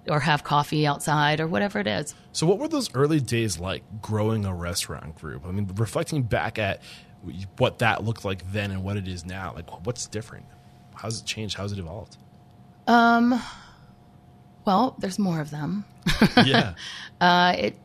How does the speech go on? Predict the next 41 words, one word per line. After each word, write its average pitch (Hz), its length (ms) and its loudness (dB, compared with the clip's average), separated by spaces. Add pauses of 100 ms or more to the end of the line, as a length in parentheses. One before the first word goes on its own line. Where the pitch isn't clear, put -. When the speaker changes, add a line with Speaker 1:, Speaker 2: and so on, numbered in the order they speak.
(160)
Speaker 1:
it 226 160 0
has 269 200 2
changed. 160 420 0
It 180 160 2
was 185 280 2
having 180 580 0 (680)
a 202 100 6
lot 196 220 8
of 196 60 2
dynamic 175 520 2
people 170 640 0
in 170 180 0
one 165 160 0
place 170 400 0
at 151 80 -2
one 160 180 0
time, 156 460 0 (480)
um, 170 520 2 (720)
which 220 320 2
you 247 80 6
would 220 160 0
think 226 180 2
would 196 140 0
be 185 220 -2
easy. 196 340 -2
It's 190 180 -8
not. 156 360 0
It's 165 120 -6
actually 165 440 0
kind 165 280 0
of 156 120 0
the - 60 -6
opposite. 170 600 -6
Speaker 2:
When 151 100 -4
you 185 60 0
say 233 200 -2
dynamic, 113 640 -2
what 104 80 -4
do 101 60 -4
you 98 160 -4
mean? 87 580 -8